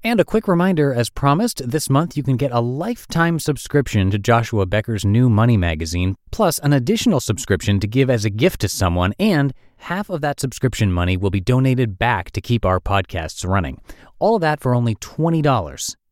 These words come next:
Again, that's a lifetime subscription to Joshua's Money magazine. To check it out, come by old podcast dot com slash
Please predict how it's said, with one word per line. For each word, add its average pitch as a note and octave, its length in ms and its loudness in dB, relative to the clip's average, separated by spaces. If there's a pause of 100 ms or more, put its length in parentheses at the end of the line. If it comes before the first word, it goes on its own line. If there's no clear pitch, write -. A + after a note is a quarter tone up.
(120)
Again, C3 380 -2
that's E2+ 180 -6
a A2+ 60 2
lifetime D#3 640 0
subscription G2+ 680 -2 (240)
to B2 80 -6
Joshua's G#2 480 2
Money F#2+ 220 2
magazine. E2 580 -4 (280)
To B2+ 60 -8
check G#3+ 220 0
it A#3 80 2
out, C#3 240 0
come C3+ 220 0
by B2 220 2
old D3 300 0
podcast B2 680 -4
dot A#2 240 2
com D#2+ 400 0
slash F2+ 560 -4